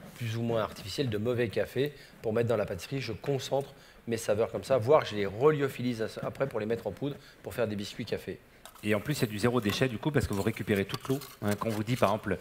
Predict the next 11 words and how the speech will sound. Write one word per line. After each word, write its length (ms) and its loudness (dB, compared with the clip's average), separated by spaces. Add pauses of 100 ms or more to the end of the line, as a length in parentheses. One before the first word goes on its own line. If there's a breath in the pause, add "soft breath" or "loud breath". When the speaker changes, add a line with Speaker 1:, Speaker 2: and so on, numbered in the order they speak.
(340 loud breath)
Speaker 2:
c'est 120 -2
quatre-vingt-quinze 560 4
pour 180 -4
cent 180 0
d'eau, 160 2
bah, 100 6
vous 120 0
les 100 2
récupérez. 600 0 (280 loud breath)
Certaines, 480 4 (500)
cer-, 280 2